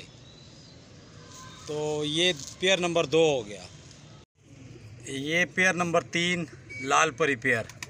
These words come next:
ठीक है ना। ये लाल परी ओरिजिनल पेयर है, ठीक है। ये मादी है फ्रंट वाली और ये बैक वाला नर है, ये देखें। इसकी मैं आंखों का भी शो करवाता हूँ,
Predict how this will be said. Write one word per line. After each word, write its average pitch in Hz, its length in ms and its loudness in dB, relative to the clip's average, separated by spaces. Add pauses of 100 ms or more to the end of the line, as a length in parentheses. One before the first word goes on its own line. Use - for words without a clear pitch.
ठीक 151 140 -2
है 165 60 2
ना। 156 80 0
ये 147 140 -2
लाल 151 220 2
परी 160 200 0
ओरिजिनल 147 460 -2 (580)
पेयर 165 240 6
है, 160 120 2 (260)
ठीक 147 200 -2
है। 160 100 4 (840)
ये 151 180 0
मादी 151 360 0
है 185 120 6
फ्रंट 175 380 -2
वाली 170 260 2 (1200)
और 135 140 -8
ये 151 220 0
बैक 135 300 0
वाला 156 160 2
नर 131 300 0
है, 107 100 -4 (240)
ये 120 160 -6
देखें। 95 580 -10 (840)
इसकी 131 280 -6
मैं 151 180 -2
आंखों 139 320 -4
का 170 100 0
भी 160 120 0
शो 160 220 0
करवाता 151 420 -2
हूँ, 156 120 -4